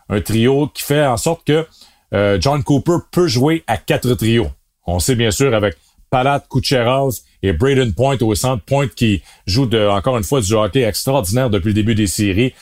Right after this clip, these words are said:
a été très bon face aux Hurricanes. Et bien sûr le trio de Cirelli avec Stamkos et Killorn. Alors, la profondeur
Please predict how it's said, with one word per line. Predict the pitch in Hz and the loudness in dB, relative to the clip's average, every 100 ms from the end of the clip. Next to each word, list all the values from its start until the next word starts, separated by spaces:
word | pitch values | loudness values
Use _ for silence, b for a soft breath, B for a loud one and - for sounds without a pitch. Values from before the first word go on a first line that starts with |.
| B | B
a | 98 | -4
été | 98 123 | -2 -2
très | - 123 135 | -2 -2 0
bon | 120 131 | 0 -2
face | 120 107 | -2 -2
aux | 113 | 0
Hurricanes. | 104 92 80 113 120 107 b b b - | 0 0 -2 -2 -2 -6 b b b -4
Et | 135 | -2
bien | 123 113 | 0 0
sûr | 127 | 0
le | 123 | 0
trio | 107 110 123 | 0 0 0
de | 98 | 0
Cirelli | - 127 120 107 113 117 b b - | 0 0 2 2 0 -2 b b -4
avec | 87 95 | -2 -2
Stamkos | - 117 107 101 117 113 - - | -2 -2 -2 0 -2 -2 -4 -4
et | 120 113 | -2 0
Killorn. | 120 104 98 85 | 0 0 0 -2
Alors, | 87 98 87 B B B - | -2 -2 -2 B B B -4
la | 95 | -2
profondeur | - 143 - 170 147 156 160 160 | 0 0 2 0 2 0 0 -2